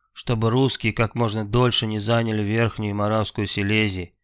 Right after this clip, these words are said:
благодаря которым вермахт еще может сражаться. Героизм одних – следствие подлости других. В истории тому тьма примеров». Саушкин, не зная, что на это ответить, промолчал.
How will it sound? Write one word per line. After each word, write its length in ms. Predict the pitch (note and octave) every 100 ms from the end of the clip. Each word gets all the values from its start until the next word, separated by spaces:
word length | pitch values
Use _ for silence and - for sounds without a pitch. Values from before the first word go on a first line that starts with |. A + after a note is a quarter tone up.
| _ _ _ -
благодаря 420 | G2 G2+ G#2 G#2+
которым 460 | G#2 G2 A#2 G#2+
вермахт 580 | G2 A2+ A#2 A2 - -
еще 240 | F#2+ - G#2
может 300 | G#2 G#2 -
сражаться. 720 | G#2 G2+ G2+ G2 - - _ _ _ _ _ _
Героизм 560 | - G#2+ A2+ B2+ A#2+ A#2
одних – 500 | A2 G#2+ C3 A#2+ -
следствие 540 | - G#2+ B2 - A2+
подлости 500 | - A2+ A2 A2 -
других. 560 | G#2 G#2+ G2+ A#2 G2+ - _ _ _ _ -
В 80 |
истории 420 | - - C#3 D3 B2
тому 440 | A#2+ A#2+ C#3 A#2 -
тьма 320 | - G#2+ C#3
примеров». 500 | - G#2 G2+ G2 F#2 _ _ _ _ _ _ _ _ _ _ _ _
Саушкин, 580 | - - A2+ A2+ - G#2
не 100 | G2+
зная, 300 | A2 A#2 A2
что 180 | -
на 140 | A2 G#2+
это 140 | G#2+
ответить, 480 | G2+ A2 A#2+ - -
промолчал. 680 | - G#2 G2+ - - F#2+